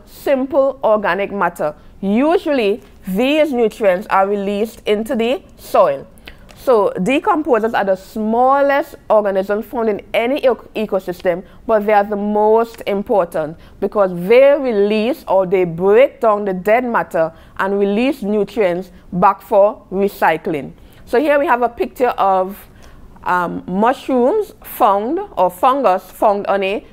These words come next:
tree stem. Now, if we did not have decomposers, what do you think will happen?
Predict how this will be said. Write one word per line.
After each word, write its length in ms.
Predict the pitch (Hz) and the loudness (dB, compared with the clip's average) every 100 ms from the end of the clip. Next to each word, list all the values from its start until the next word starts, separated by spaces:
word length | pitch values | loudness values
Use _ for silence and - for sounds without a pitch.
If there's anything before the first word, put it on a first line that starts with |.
| - | -20
tree 260 | - 262 185 | -8 -4 -4
stem. 440 | - 190 127 127 - - - - - - - - - - - - - - - - - - - - - - - | -2 -4 -4 -8 -20 -20 -20 -20 -20 -20 -20 -20 -20 -20 -20 -20 -20 -20 -20 -20 -20 -20 -20 -20 -20 -20 -4
Now, 180 | 226 - | -2 0
if 200 | 339 - | -4 -2
we 200 | 359 277 | 0 0
did 200 | 269 277 | 2 2
not 320 | 233 247 262 | 2 0 -2
have 240 | - 349 247 | -4 -4 -2
decomposers, 1000 | 226 220 - 214 214 202 185 170 151 170 - - | -2 -4 -2 -4 0 0 0 -2 -2 -6 -18 -8
what 240 | 220 285 254 | -2 0 0
do 60 | |
you 120 | 294 | -2
think 360 | 277 - 233 247 | -2 -2 -2 -2
will 100 | 247 | -2
happen? 480 | 180 - 139 - | -2 -4 -8 -8